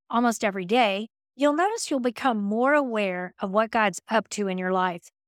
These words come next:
You'll start to notice that he'll highlight this topic when you read the Bible, or you're going to the grocery store, or having a conversation. Last year, my word was wholehearted.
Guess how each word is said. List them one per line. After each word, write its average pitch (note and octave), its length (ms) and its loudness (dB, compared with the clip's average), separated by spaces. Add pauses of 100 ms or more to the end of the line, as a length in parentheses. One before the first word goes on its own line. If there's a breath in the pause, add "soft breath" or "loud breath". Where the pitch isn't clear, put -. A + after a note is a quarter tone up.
You'll A3+ 140 0
start C#4 340 2
to F4 100 -2
notice A#3+ 460 2
that F#3+ 220 -4
he'll F#3+ 220 -4
highlight A#3 680 -2
this B3+ 200 -2
topic G#3+ 520 0
when A3 120 2
you F#3+ 120 0
read F#3 220 -4
the F#3+ 100 -4
Bible, D4 540 4 (440)
or A3 140 4
you're F#3+ 180 -2
going G3 280 0
to - 20 -2
the F#3 80 -2
grocery A#3+ 540 0
store, A3+ 480 0
or F#3 80 -2
having G#3+ 280 0
a A#3+ 80 0
conversation. A#3+ 960 -2 (640)
Last A#3 400 2
year, D4 160 4
my G#3+ 200 2
word A3+ 320 2
was G3 320 -4
wholehearted. G#3+ 880 0